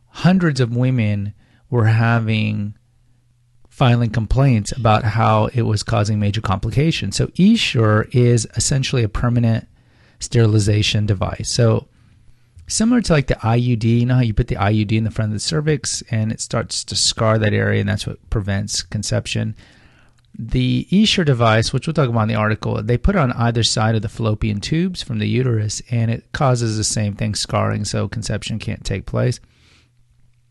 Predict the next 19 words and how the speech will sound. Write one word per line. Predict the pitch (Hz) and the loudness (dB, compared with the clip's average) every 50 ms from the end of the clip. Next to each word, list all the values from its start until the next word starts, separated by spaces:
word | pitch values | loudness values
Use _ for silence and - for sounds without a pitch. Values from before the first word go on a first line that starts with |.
| _ _ _ _ _ _ - - - - _ _ - | _ _ _ _ _ _ -20 -20 -20 -20 _ _ -2
But | - 139 127 117 - _ _ _ _ - - | 0 2 2 2 0 _ _ _ _ -10 -4
a | - | -2
lot | 131 131 127 131 131 | 0 2 4 4 4
of | 131 - | 4 4
patients | - 143 131 123 - 135 123 - - | 6 6 6 4 4 2 0 0 0
were | 120 | -2
complaining | - - 117 - - 123 117 117 113 117 110 107 | 0 -2 -2 -2 0 0 0 2 2 2 2 0
of | 104 - - | -2 -2 -4
prolapses | - - 110 107 107 104 101 98 95 95 - - - 107 98 107 | -2 0 0 2 2 2 2 2 2 0 -2 -2 -2 0 0 0
and | 104 101 | 0 0
other | 101 101 104 104 | 0 0 -2 -2
things. | - - 101 95 - 104 107 - - - | -4 -4 -6 -6 -6 -8 -10 -12 -6 -2
And | 120 117 113 113 117 | 0 0 2 2 2
it | 117 | 2
was | 117 113 | 2 2
recently | 117 127 147 170 160 - 160 143 135 127 120 | 2 2 2 2 2 2 2 2 2 2 2
announced | 113 113 113 117 120 123 127 123 117 - | 2 2 2 2 2 2 2 0 -2 -4
that | - - - 101 98 | -6 -6 -4 -4 -2
Bayer, | 101 127 135 147 135 107 101 101 107 110 - | 2 2 4 4 4 4 2 2 0 -2 -4